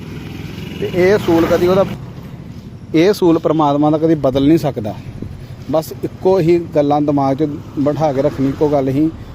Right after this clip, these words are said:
ਵੀ ਬੇਈਮਾਨੀ ਨਹੀਂ ਮਨ 'ਚ ਰੱਖਣੀ, ਈਰਖਾ ਨਹੀਂ ਰੱਖਣੀ, ਸੱਚ ਦੇ ਰਾਹ 'ਤੇ ਤੁਰਨਾ ਹੈ। ਫਿਰ ਗੁਰਬਾਣੀ ਪੜ੍ਹੀ ਵੀ ਸਫਲ ਹੋਊਗੀ। ਹਾਂ, ਥੋੜ੍ਹੇ ਬਹੁਤੇ ਕੰਡੇ ਜ਼ਰੂਰ ਆਉਣਗੇ ਰਾਹਾਂ ਦੇ ਵਿੱਚ, ਉਹ ਤਾਂ ਗੁਰੂ ਗੋਬਿੰਦ ਸਿੰਘ ਜੀ ਨੂੰ ਵੀ ਥੋੜ੍ਹੇ ਬਹੁਤੇ ਔਂਕੜਾਂ ਵੇਖਣੀਆਂ ਪਈਆਂ, ਗੁਰੂ ਨਾਨਕ ਸਾਹਿਬ ਨੂੰ ਵੀ ਪੱਥਰ ਵੱਜੇ,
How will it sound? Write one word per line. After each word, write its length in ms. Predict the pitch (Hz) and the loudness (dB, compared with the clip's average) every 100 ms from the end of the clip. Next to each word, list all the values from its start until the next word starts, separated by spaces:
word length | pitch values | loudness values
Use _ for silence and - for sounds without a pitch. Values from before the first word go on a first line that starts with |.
| - - | -14 0
ਵੀ 100 | 160 | 0
ਬੇਈਮਾਨੀ 600 | 143 135 135 151 151 156 | 2 2 4 6 6 6
ਨਹੀਂ 120 | 170 | 6
ਮਨ 200 | 156 147 | 4 4
'ਚ 60 | 151 | 4
ਰੱਖਣੀ, 380 | 160 143 139 165 | 2 4 2 2
ਈਰਖਾ 320 | 143 135 131 143 | 2 2 2 0
ਨਹੀਂ 160 | 156 | 2
ਰੱਖਣੀ, 380 | 151 139 135 143 | 2 0 0 -2
ਸੱਚ 300 | 139 123 120 | -2 -8 -4
ਦੇ 160 | 135 147 | 0 2
ਰਾਹ 220 | 127 139 | 2 0
'ਤੇ 120 | 151 | -2
ਤੁਰਨਾ 360 | 151 135 131 139 | -2 0 -2 -2
ਹੈ। 60 | - - - - - - | -8 -20 -20 -20 -10 0
ਫਿਰ 240 | 151 - - - - - - - 139 | 2 0 -4 -18 -20 -20 -20 -8 -2
ਗੁਰਬਾਣੀ 480 | 143 135 131 139 147 | 0 0 2 2 0
ਪੜ੍ਹੀ 280 | 143 151 | 0 0
ਵੀ 200 | 151 160 | 0 0
ਸਫਲ 460 | 143 131 113 131 135 | -2 -6 -4 -4 -4
ਹੋਊਗੀ। 440 | 143 139 117 135 123 | -2 -4 -4 -8 -4
ਹਾਂ, 220 | 151 143 110 - - - | -4 -4 -8 -16 -20 -4
ਥੋੜ੍ਹੇ 220 | 151 165 | 0 2
ਬਹੁਤੇ 280 | 147 151 165 | 2 2 2
ਕੰਡੇ 360 | - 135 147 | 2 2 2
ਜ਼ਰੂਰ 360 | 127 127 131 156 | 0 0 0 0
ਆਉਣਗੇ 340 | 135 143 139 | 0 0 0
ਰਾਹਾਂ 240 | 127 123 139 | 0 -2 -2
ਦੇ 80 | 139 | 0
ਵਿੱਚ, 280 | 131 120 | -2 2
ਉਹ 160 | 151 151 | 2 4
ਤਾਂ 80 | 147 | 2
ਗੁਰੂ 320 | 127 131 131 | 0 -2 0
ਗੋਬਿੰਦ 360 | 131 131 131 127 | 0 0 0 0
ਸਿੰਘ 240 | 135 143 | 0 2
ਜੀ 60 | 151 | 4
ਨੂੰ 140 | 156 | 6
ਵੀ 100 | 147 | 4
ਥੋੜ੍ਹੇ 260 | 139 135 143 | 2 0 0
ਬਹੁਤੇ 220 | 135 139 | 0 0
ਔਂਕੜਾਂ 440 | 131 131 127 127 131 - - - | 0 -2 -4 -4 -8 -16 -16 -4
ਵੇਖਣੀਆਂ 400 | 143 135 131 139 | -2 0 0 0
ਪਈਆਂ, 280 | 135 135 139 | 2 2 2
ਗੁਰੂ 160 | 147 143 | 0 0
ਨਾਨਕ 380 | 143 135 131 127 | 2 2 0 0
ਸਾਹਿਬ 260 | 143 143 | 0 2
ਨੂੰ 120 | 151 | 4
ਵੀ 120 | 156 147 | 4 2
ਪੱਥਰ 380 | 139 127 143 | -2 -2 0
ਵੱਜੇ, 380 | 135 123 139 170 | 0 2 4 2